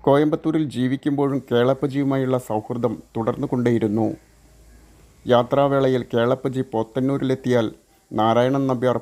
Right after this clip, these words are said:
പഴങ്ങളും മറ്റുമായി റെയിൽവേ സ്റ്റേഷനിൽ കാത്തുനിൽക്കും. എന്നിട്ട്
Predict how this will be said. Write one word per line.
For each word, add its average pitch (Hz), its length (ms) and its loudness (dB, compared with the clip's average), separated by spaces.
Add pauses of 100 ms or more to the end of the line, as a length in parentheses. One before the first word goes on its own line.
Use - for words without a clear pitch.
(120)
പഴങ്ങളും 127 460 0
മറ്റുമായി 123 480 -2 (160)
റെയിൽവേ 113 360 0
സ്റ്റേഷനിൽ 127 520 -4
കാത്തുനിൽക്കും. 110 720 -4 (540)
എന്നിട്ട് 123 440 2